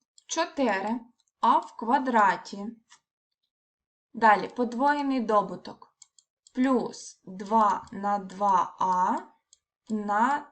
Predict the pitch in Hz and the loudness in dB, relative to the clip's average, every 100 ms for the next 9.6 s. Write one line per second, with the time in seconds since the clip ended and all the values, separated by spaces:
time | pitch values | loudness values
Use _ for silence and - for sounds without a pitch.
0 | _ _ 220 208 214 226 247 240 _ _ | _ _ -12 -8 -6 -4 -6 -10 _ _
1 | 190 202 190 170 185 196 180 170 175 170 | -8 -2 -2 -2 -6 -6 -6 -6 -10 -10
2 | 175 - - - - _ - - _ _ | -12 -16 -16 -14 -16 _ -20 -20 _ _
3 | _ 233 220 208 262 - - _ - 185 | _ 0 0 0 -4 -8 -16 _ -16 -8
4 | 185 180 180 240 277 - - 180 185 185 | -4 -4 -4 -6 -8 -12 -18 -8 -4 -2
5 | - - - 226 233 196 175 - - 247 | -4 -10 -8 -4 -2 -2 -6 -6 -14 -20
6 | - _ _ _ - 233 240 226 214 233 | -20 _ _ _ -8 4 8 8 6 0
7 | 247 226 269 320 262 262 196 185 170 - | -4 -6 0 2 2 2 0 -4 -8 -12
8 | - - _ _ _ _ _ _ _ 277 | -16 -20 _ _ _ _ _ _ _ -2
9 | 285 269 247 262 - - | 0 2 0 -2 -10 -20